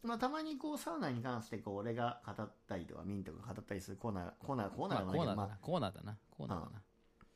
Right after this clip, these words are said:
Speaker 1: てもいい。
Speaker 2: すげえニッチだけどな。金沢のサウナの話しかしない。
Speaker 1: そう。まあ、まあ、都内のサウナも全然語れるけど、まあ、でも確かに行った時に、その、行った週にやっぱこう、リアルで感動された方が、なんか、いいかもね。
Speaker 2: ああ、だから今度やりたいのはあれだね。そのサウナ行っ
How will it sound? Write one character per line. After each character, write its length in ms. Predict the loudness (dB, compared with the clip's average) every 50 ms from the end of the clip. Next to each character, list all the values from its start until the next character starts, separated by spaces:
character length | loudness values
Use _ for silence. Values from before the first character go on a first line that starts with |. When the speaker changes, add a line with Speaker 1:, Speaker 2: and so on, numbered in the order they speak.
| -20 -20 -20 -20 -20 -20 -20 _ _ -16 -8 -4
Speaker 1:
て 60 | -4
も 20 |
い 20 | -4
い。 60 | -4
Speaker 2:
す 140 | -2 -2 0
げ 120 | 2 4
え 60 | 4
ニ 160 | 4 4 2 0
ッ 20 |
チ 100 | -2 -8
だ 80 | -8 -8
け 80 | -8
ど 120 | -8 -8 -8
な。 120 | -8 -8 -6
金 240 | -4 -2 0 0 0
沢 140 | 0 -2 -4
の 80 | -4 -6 -8 -8
サ 140 | -6 -4 -4
ウ 80 | -4 -4
ナ 60 | -6
の 160 | -6 -8 -8
話 260 | -8 -8 -8 -8 -10
し 20 | -10 -10
か 60 | -10
し 60 | -6 -4
な 100 | -4 -4
い。 40 |
Speaker 1:
そ 40 | -2
う。 40 | -2
ま 120 | -2 0
あ、 40 | 0
ま 180 | 0 0 0 0
あ、 60 | -2 -4 -4
都 140 | -2 0
内 260 | 2 4 4 4 2 0
の 100 | -2 -4
サ 160 | -4 -2 -2
ウ 100 | 0 0
ナ 80 | -2
も 180 | -4 -6 -6 -8 -10 -14 -14 -10 -8
全 120 | -6 -4 -4
然 80 | -2
語 260 | -2 -2 2 2 4
れ 120 | 4 4 2
る 120 | 2 0
け 120 | -2 -4 -4
ど、 80 | -2
ま 80 | 0 0
あ、 40 | 0
で 60 | 0
も 80 | -2
確 120 | -2 -2 -2
か 60 | -2
に 80 | -4 -4
行 40 |
っ 40 | -6
た 120 | -8 -4 -4
時 160 | -2 -2 0
に、 220 | 0 -2 -2 -4 -8 -18 -20 -20 -16 -8 -4
そ 80 | -2
の、 80 | -2 -2 -4 -6 -8
行 120 | -8 -4
っ 40 | 2
た 100 | 2 4
週 180 | 4 4 4 4
に 120 | 4 4
や 80 | 2 2
っ 20 |
ぱ 80 | 0 2
こ 100 | 4 4
う、 60 | 4
リ 160 | 6 6 6
ア 60 | 6
ル 80 | 6 4
で 220 | 2 -2 -2 -4 -4
感 220 | -2 0 2 4
動 120 | 4 4 4
さ 160 | 4 4 4
れ 60 | 6
た 80 | 6 6
方 100 | 6 6
が、 240 | 4 2 -2 -2 -4 -2
な 80 | -2 -2
ん 60 | 0
か、 220 | 0 -2 -2 -2 -6 -16 -20 -16 -10 -6
い 80 | -6
い 20 | -4
か 80 | -4 -6
も 60 | -8
ね。 100 | -10 -12 -14 -18 -20 -20 -20 -18 -12 -6 -2
Speaker 2:
あ 140 | -2 -2 0
あ、 20 | -2
だ 80 | -4
か 60 | -4 -2
ら 0 |
今 260 | 4 6 6 6 8
度 80 | 8 8
や 100 | 6 6
り 120 | 4 2
た 80 | 2 2
い 40 | 2
の 60 | 2
は 40 | -2
あ 20 |
れ 80 | -2 -2
だ 80 | -2
ね。 60 | -2
そ 100 | -2 -4
の 40 | -4
サ 160 | 0 2 4 4
ウ 120 | 6 6
ナ 240 | 6 4 4 2 0 -6 -8
行 100 | -8
っ 40 | -6